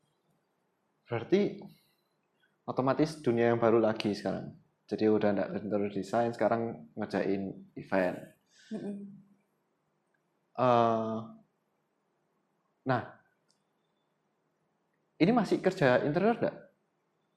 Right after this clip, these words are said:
Speaker 1: Masih sambil-, sambilan atau?
Speaker 2: Tahun-tahun awal lulus kuliah masih terima,
Speaker 1: Hmm.
Speaker 2: tapi freelance sih. Tapi dua tahun terakhir udah nggak.
Speaker 1: Oh, udah nggak?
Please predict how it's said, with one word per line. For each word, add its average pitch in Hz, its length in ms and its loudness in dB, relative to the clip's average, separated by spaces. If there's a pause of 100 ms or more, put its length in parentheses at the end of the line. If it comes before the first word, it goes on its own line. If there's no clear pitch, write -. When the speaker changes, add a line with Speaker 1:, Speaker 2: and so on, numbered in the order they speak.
(240)
Speaker 1:
Masih - 480 -2 (720)
sambil-, 113 480 2
sambilan 135 560 12
atau? 113 600 2 (1000)
Speaker 2:
Tahun-tahun 254 560 6
awal 240 560 8
lulus 240 240 4
kuliah 233 400 2
masih 240 240 -4
terima, 175 720 -2
Speaker 1:
Hmm. 107 160 -4
Speaker 2:
tapi 196 240 -2
freelance 180 560 0
sih. 160 320 -10 (720)
Tapi 202 600 -4 (520)
dua 185 160 -2
tahun 175 160 -2
terakhir 180 240 -4
udah 175 160 -2
nggak. 165 280 -6 (520)
Speaker 1:
Oh, 127 80 4
udah 117 160 6
nggak? 110 180 0